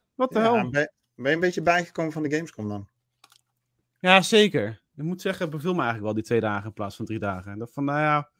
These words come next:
Speaker 1: het is even een beetje passen en meten." Ik had wel meer tijd op de vloer gewild op de woensdag, want dat is dan alleen voor de pers en de trade visitors en zo.
Speaker 2: Ja.
Speaker 1: Ehm,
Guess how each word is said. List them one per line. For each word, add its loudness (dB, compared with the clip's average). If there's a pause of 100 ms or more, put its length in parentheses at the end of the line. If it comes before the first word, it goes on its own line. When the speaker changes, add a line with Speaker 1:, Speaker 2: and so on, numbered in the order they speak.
(400)
Speaker 1:
het -2
is -10
even -4
een 0
beetje -2
passen -2
en 0
meten." 0
Ik -20
had -2
wel 4
meer 4
tijd 4
op -4
de -6
vloer 2
gewild -2
op -10
de -2
woensdag, -2
want -6
dat -8
is -14
dan -4
alleen -4
voor -8
de -6
pers 2
en -2
de -2
trade 0
visitors -6
en -4
zo. -4 (540)
Speaker 2:
Ja. -10 (640)
Speaker 1:
Ehm, 2